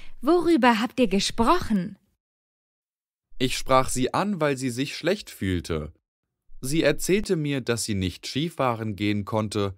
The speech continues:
Speaker 2: und deshalb traurig war. Also lud ich sie ein,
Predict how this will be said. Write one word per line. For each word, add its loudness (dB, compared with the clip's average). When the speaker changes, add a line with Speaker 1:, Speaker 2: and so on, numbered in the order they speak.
Speaker 2:
und -4
deshalb 0
traurig 2
war. -2
Also 4
lud 4
ich -4
sie -4
ein, -2